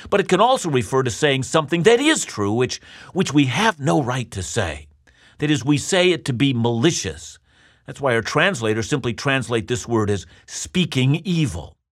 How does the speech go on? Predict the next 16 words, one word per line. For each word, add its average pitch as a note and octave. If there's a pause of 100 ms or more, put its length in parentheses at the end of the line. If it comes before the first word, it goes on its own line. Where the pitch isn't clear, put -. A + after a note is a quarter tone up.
(300)
It F#3
can E3
honestly F3
be A2+
said A2
that A2 (180)
most G3
of A3+
the G#3
evil F#3
things D3
we B2+
say B2+
about A#2 (200)
other C3+
people A2+